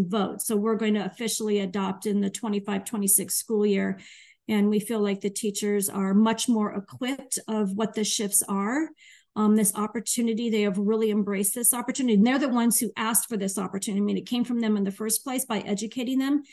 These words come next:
So we're very excited that they're the ones who are leading the way, even though it's been a very difficult challenge for them.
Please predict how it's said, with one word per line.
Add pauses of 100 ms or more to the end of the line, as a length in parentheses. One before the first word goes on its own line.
(240)
So
we're
very
excited
that
they're
the
ones
who
are
leading
the
way,
even
though
it's
been
a (120)
very
difficult
challenge
for
them.